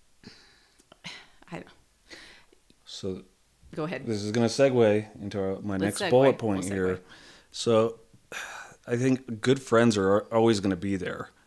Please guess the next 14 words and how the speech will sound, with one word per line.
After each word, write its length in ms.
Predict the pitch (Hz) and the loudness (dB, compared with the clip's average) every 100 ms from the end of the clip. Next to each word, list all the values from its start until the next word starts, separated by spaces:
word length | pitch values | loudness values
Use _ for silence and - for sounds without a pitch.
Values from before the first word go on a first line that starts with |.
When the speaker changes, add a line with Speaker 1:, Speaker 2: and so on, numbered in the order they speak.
| - | -6
Speaker 2:
um, 380 | 110 101 90 90 _ _ _ _ - | -2 0 -2 -6 _ _ _ _ -4
but 160 | 107 | -2
they 120 | 110 107 | 0 4
don't 380 | 123 135 - - | 6 4 0 -6
condemn 560 | 120 104 101 98 101 | 0 0 0 -2 0
you 480 | 101 101 98 98 98 _ | 0 0 0 -2 -6 _
and 640 | 104 101 95 95 92 92 - _ _ _ | -10 -6 -4 -4 -4 -6 -10 _ _ _
they 120 | 104 | 2
don't 200 | 110 117 | 2 2
turn 200 | - 117 | -2 -2
your 100 | 104 | 0
back 380 | 90 98 107 117 | -2 0 0 0
on 180 | 98 95 | -2 -2
you, 320 | 95 95 92 | -2 -2 -4